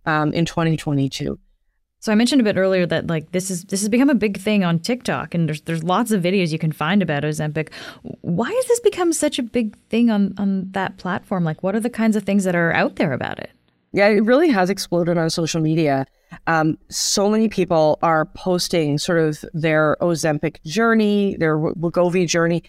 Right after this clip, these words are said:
Speaker 1: and taking photos of themselves, videos of themselves, injecting the medication into their, uh, stomachs week by week and showing their results. And some of them are quite,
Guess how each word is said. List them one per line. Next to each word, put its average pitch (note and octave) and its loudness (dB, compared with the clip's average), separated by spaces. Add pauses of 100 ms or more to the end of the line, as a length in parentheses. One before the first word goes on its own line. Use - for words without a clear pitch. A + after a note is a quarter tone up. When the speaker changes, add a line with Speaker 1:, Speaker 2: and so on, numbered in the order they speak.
(200)
Speaker 1:
and F3+ 0
taking F#3 0
photos F#3 0
of E3+ -2
themselves, D#3+ -2
videos F#3+ 0
of E3 -2
themselves, D3+ 0
injecting F#3+ -2 (300)
the D3+ -6
medication G3+ 0
into E3 -2
their, D#3 0 (220)
uh, C#3+ 0
stomachs F#3 -2 (240)
week E3 -4
by E3 2
week D#3 0
and E3 0
showing F3 2
their E3+ 2
results. D3 0
And F3 -2
some D4 4
of B3+ 0
them G3+ 0
are E3+ 2
quite, F3 0